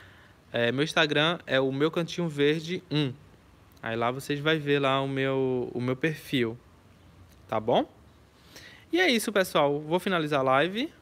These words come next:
Beijo grande pra vocês. Era só pra conversar um pouquinho, pra mostrar essa flor linda da Estapélia, né? Olha aí, ela ia ficar super bonita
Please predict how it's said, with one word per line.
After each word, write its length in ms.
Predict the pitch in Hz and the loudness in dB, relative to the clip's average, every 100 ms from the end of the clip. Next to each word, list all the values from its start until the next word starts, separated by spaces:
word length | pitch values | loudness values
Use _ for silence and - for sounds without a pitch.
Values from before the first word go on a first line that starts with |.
| - - - | -20 -20 -14
Beijo 440 | 135 156 185 160 | 2 4 6 2
grande 260 | 143 135 135 | 0 0 0
pra 100 | 131 | -6
vocês. 720 | 123 - 117 123 190 - - - - - - - | -6 -6 -2 -2 -2 -8 -12 -18 -20 -20 -20 -6
Era 140 | 123 | -6
só 140 | 127 139 | -2 -4
pra 120 | 147 | -4
conversar 360 | 139 135 131 123 | -4 -4 -4 -6
um 60 | |
pouquinho, 560 | 123 123 - 202 214 220 | -6 -8 -4 -2 -2 -2
pra 180 | 196 139 | -2 -2
mostrar 260 | 139 127 | -2 -4
essa 180 | 127 131 | -4 -6
flor 300 | 131 123 120 | -8 -4 -4
linda 440 | 139 196 214 240 311 - _ - | -2 -2 0 -2 -4 -18 _ -8
da 100 | 117 | -8
Estapélia, 720 | - 113 - 127 175 208 277 - - - - - | -6 -10 -4 -2 0 -2 -4 -8 -20 -20 -20 -12
né? 220 | 131 170 - - - - _ _ - - _ - - | -6 -6 -8 -20 -20 -20 _ _ -20 -20 _ -20 -20
Olha 220 | - 113 110 | -8 -4 -2
aí, 280 | 110 165 - _ _ - | -4 -6 -12 _ _ -4
ela 180 | 117 | -2
ia 120 | 123 120 | 0 -2
ficar 260 | 127 120 | -2 -4
super 340 | 117 - 170 170 | -2 -6 -4 -2
bonita 360 | 151 135 135 | -2 -2 -2